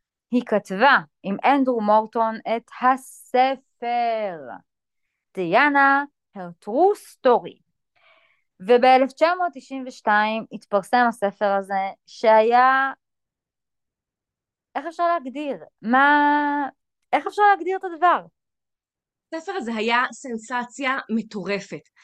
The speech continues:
Speaker 2: אז זה רק נקרא Her True Story, והיה דיבור על זה שזה ממקור מאוד קרוב לפרינסס אוף ווילס. דיאנה ואנדרו מורטון לא נפגשו כאמור, זה הכ-, הכל קרה רק בקלטות, וזאת הייתה הפעם הראשונה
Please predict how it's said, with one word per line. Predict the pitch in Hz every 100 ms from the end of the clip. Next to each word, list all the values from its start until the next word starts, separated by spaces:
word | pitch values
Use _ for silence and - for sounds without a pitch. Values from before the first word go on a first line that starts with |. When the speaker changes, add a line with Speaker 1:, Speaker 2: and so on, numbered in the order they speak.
| _ _ _ 247
Speaker 2:
אז | 311 349 226
זה | 233
רק | 254
נקרא | 294 247
Her | 262 247
True | 233 247 233 -
Story, | 285 294 330 330 _ _ _ _
והיה | 208 170 240 240 247 294
דיבור | 294 415 466
על |
זה | 349 381
שזה | 381 311 370 370
ממקור | 311 330 - - 392 392 392
מאוד | 349 - 339 277 -
קרוב | 359 320 330 311 196 190 - -
לפרינסס | 262 269 294 262
אוף | 262
ווילס. | 220 247 175 - - _ _ _ _ _ -
דיאנה | 240 269 285
ואנדרו | 285 285 285
מורטון | 285 294 285
לא | 269
נפגשו | 277 226 269 302
כאמור, | 269 214 196 196
זה | 208
הכ-, | 226 208
הכל | - 285 277
קרה | 269 233
רק | 240
בקלטות, | 226 220 214 214 196
וזאת | 226 302
הייתה | 320 311 302
הפעם | 320 294 311 320
הראשונה | 302 226 277 214